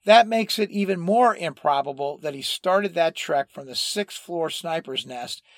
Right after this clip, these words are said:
and got there before Baker did. If he were the shooter, with the Coke machine in full view, he had just made his way so closely down to the ultimate exit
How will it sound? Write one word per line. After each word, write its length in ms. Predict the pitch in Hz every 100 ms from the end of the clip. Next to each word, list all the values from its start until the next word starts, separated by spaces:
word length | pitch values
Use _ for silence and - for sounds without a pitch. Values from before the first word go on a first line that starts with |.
| _
and 260 | - 147 127
got 260 | 160 160 -
there 200 | 139 131
before 400 | 131 - 151 135
Baker 380 | 165 202 147 113
did. 320 | 90 - _ _ _ _ _ _ _
If 180 | 220 220
he 140 | 240
were 460 | 180 180 294 320 226
the 140 | 143
shooter, 520 | 123 - 165 135 156 - _ _ _
with 140 | 156 156
the 80 | 147
Coke 380 | - 247 -
machine 440 | 196 - 196 185 170
in 260 | 185 233
full 300 | 214 220 196
view, 400 | 143 156 160 147
he 160 | 156 160
had 120 | 147
just 380 | - 220 233 -
made 180 | 208 175
his 140 | 160
way 300 | 143 143 143
so 480 | - - - 247 277
closely 580 | - - 214 202 - 170
down 360 | 147 156 160 147
to 60 |
the 140 | 135 -
ultimate 480 | 180 202 202 196 -
exit 460 | 160 160 - 139